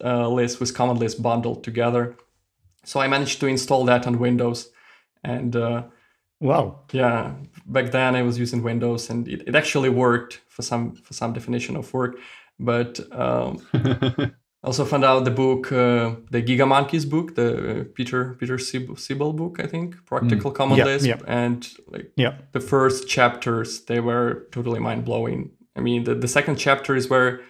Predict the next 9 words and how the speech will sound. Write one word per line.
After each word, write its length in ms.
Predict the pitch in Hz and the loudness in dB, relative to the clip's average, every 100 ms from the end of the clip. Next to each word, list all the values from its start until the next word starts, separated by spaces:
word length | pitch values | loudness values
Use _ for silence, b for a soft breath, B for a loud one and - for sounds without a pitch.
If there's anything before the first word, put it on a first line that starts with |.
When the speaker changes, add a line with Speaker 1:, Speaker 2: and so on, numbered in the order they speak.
| B B B | B B B
Speaker 1:
where 240 | 120 123 | 2 4
you 140 | 123 120 | 4 2
get 360 | 120 123 123 - | 4 4 4 0
to 80 | 131 | -2
implement 480 | 123 127 123 123 | 0 2 4 2
a 60 | 123 | 2
S 140 | 120 - | 0 0
Q 140 | 131 | 0
L-like 560 | 123 120 120 120 123 | 2 4 4 4 -2